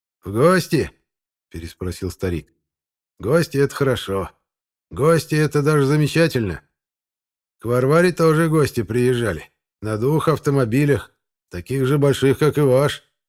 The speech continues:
Да вот только не поделили они что-то". "Как это не поделили? Так поругались, что дом сгорел?" "Зачем сгорел?" поправил меня старик. "Спалили его.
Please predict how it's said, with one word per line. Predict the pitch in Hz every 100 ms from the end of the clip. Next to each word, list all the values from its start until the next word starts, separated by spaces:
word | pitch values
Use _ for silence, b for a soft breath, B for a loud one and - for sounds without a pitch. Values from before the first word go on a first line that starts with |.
| _ _ _ _ _ -
Да | 135
вот | 160 -
только | 165 151
не | 160
поделили | 160 151 151 151 165
они | 156 151
что-то". | - 143 - 92 _ _ _ _ _ _ _ _ _ _ _ _ _ _ _ -
"Как | 131 110
это | 92
не | 98 101
поделили? | 110 101 101 82 67 _ _ _ _ _ _ _ _ -
Так | 101 -
поругались, | 113 113 113 131 123
что | - 101
дом | 101 139
сгорел?" | 151 156 123 - _ _ _ _ _ _ _ _ _ _ -
"Зачем | 170 165 165 135
сгорел?" | 110 117 95 76 - _ _ -
поправил | 87 98 92 85
меня | 85 85
старик. | 98 92 80 _ _ _ _
"Спалили | - - 160 151 160 139
его. | 131 120 98